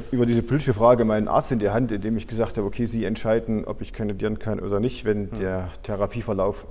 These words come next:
Speaker 1: vorangeschritten ist und er das medizinisch beurteilen kann, dann ist das quasi ineinander übergegangen. Und, äh, und da ich das dann öffentlich gemacht habe, ich entschieden habe, okay, ich gehe dann irgendwann an die Öffentlichkeit und sag auch, was mit mir ist, damit es keine Spekulationen gibt und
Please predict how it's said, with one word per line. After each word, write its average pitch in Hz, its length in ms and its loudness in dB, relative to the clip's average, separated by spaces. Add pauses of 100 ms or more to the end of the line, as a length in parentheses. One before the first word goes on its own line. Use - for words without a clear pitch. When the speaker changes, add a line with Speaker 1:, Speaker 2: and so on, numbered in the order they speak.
(120)
Speaker 1:
vorangeschritten 104 640 -4
ist - 160 -8
und 104 40 -2
er 92 60 -2
das 92 100 -4
medizinisch 107 460 -2
beurteilen 110 320 -4
kann, 110 380 -2 (960)
dann 101 160 2
ist - 160 -4
das 123 120 0
quasi 123 280 6
ineinander 123 320 2
übergegangen. 92 680 2
Und, - 360 -8
äh, - 60 -8 (520)
und 107 140 -4
da 98 80 2
ich 98 240 -8
das 95 180 -4
dann 95 80 -6
öffentlich 139 260 -2
gemacht 131 300 2
habe, 127 160 8
ich 110 60 2
entschieden 110 360 -2
habe, 110 180 2
okay, 110 220 2
ich 110 120 -2
gehe 127 100 4
dann 107 140 2
irgendwann 110 420 2 (400)
an 110 80 -6
die 98 80 -4
Öffentlichkeit 113 460 0
und 104 100 -2
sag - 280 2
auch, 107 200 2
was 120 160 -2
mit 107 140 -4
mir 104 100 0
ist, - 380 -8
damit 98 140 -4
es - 60 -12
keine 98 180 -2
Spekulationen 107 680 0
gibt 143 240 -2
und 107 280 -2